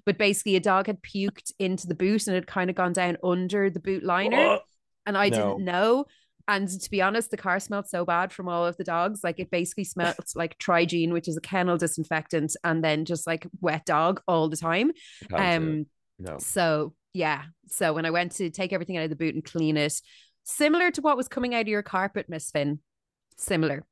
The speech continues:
Speaker 2: Oh,
Speaker 1: Yeah.
Speaker 2: God,
Speaker 1: It was
Speaker 2: no.
Speaker 1: alive. It was stinky. It was not good. And I am just so glad I was the one that cleaned it and not the nice man who came to valet the car
Speaker 2: <laughs> Oh,
Speaker 1: because,
Speaker 2: God.
Speaker 1: Jesus.
Speaker 2: No.
Speaker 1: <laughs>
Speaker 2: Big, big and stinky.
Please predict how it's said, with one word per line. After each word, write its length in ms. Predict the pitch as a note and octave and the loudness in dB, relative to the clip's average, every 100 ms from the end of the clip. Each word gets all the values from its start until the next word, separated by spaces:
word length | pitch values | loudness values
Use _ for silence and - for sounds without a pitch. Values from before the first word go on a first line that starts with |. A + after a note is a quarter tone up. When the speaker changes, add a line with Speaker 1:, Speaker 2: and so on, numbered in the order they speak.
| _ _ _ | _ _ _
Speaker 2:
Oh, 200 | B2+ A#2 | 2 4
Speaker 1:
Yeah. 260 | F3 D#3+ C#3+ | 4 4 4
Speaker 2:
God, 560 | A#2+ G2+ F#2+ F2 F2 - - | 6 6 6 4 2 -6 -2
Speaker 1:
It 100 | F#2 | 2
was 160 | F#2 F2+ | 4 6
Speaker 2:
no. 80 | |
Speaker 1:
alive. 800 | B3 G#3 D4+ D#4 D4+ D#4 D#4+ C4 - | 6 6 6 6 6 6 4 -2 0
It 120 | G#3 | 0
was 140 | F#3 | 0
stinky. 640 | - - A#3 B3+ B3+ A#3+ A#3+ | -6 -4 -4 -2 -2 -4 -2
It 100 | F3+ | -4
was 120 | D#3+ | -2
not 280 | E3+ G3 A3 | 2 2 2
good. 320 | - G#3+ A3 G#3+ | 0 2 2 0
And 120 | F3+ | -4
I 100 | E3+ | -2
am 160 | E3+ E3+ | -4 -4
just 340 | E3+ E3 - - - _ | -4 -4 -8 -16 -20 _
so 380 | - - F#4 D#4 | -6 2 4 4
glad 320 | G#3 F#3 F#3 | 4 2 2
I 160 | G3+ G3+ | 2 4
was 180 | G3+ F#3 | 2 2
the 100 | F3 | 0
one 140 | E3 | 2
that 120 | E3 - | 0 -2
cleaned 320 | E3 D#3+ D3+ | 0 0 0
it 160 | D3 - - | -4 -6 -2
and 140 | D#3+ | 0
not 180 | D#3 - | 0 -2
the 60 | E3+ | 0
nice 280 | D#3 D3+ E3 | 0 0 -2
man 240 | D3+ D3+ | -2 -2
who 100 | D3 | -4
came 300 | C3+ D3 D3 | -6 -4 -4
to 100 | D3 | -2
valet 280 | D3 C#3 C3 | 2 2 2
the 100 | - | -2
car 340 | - B2+ A#2+ | -6 -2 -2
Speaker 2:
<laughs> 0 | |
Oh, 40 | B2 | -2
Speaker 1:
because, 300 | B2+ - C3 | -4 -2 0
Speaker 2:
God. 380 | G#2 G2+ - - - _ - - | 2 2 -2 -8 -20 _ -20 -12
Speaker 1:
Jesus. 220 | A2 C3+ | -8 -2
Speaker 2:
No. 260 | G2+ F2+ E2 A#3+ - - _ | 0 2 0 -4 -12 -16 _
Speaker 1:
<laughs> 280 | E4 - D4+ | 2 4 4
Speaker 2:
Big, 600 | G#2+ G#2+ G#2+ G#2 F#2+ E2 | 6 6 4 4 0 -2
big 400 | A2 G#2+ G#2 G2 | 0 2 2 0
and 160 | G2+ F#2 | -2 -6
stinky. 500 | - F#2+ F#2 F#2 | -4 -4 -2 -2